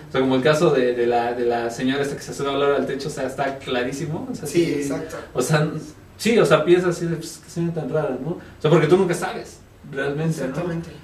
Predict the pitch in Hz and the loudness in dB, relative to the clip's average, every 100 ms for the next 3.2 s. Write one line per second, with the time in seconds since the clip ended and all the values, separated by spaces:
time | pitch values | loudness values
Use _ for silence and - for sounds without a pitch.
0 | - - 147 147 165 170 160 147 156 143 | -20 -14 -10 -4 0 0 0 0 -2 -2
1 | 131 - 123 - 139 127 127 - 107 131 | -6 -4 -6 -2 0 0 0 -4 -10 -8
2 | 131 120 123 123 127 127 107 107 143 143 | -4 -4 -4 -4 -4 -6 -8 -10 -8 -6
3 | 127 - | -6 -8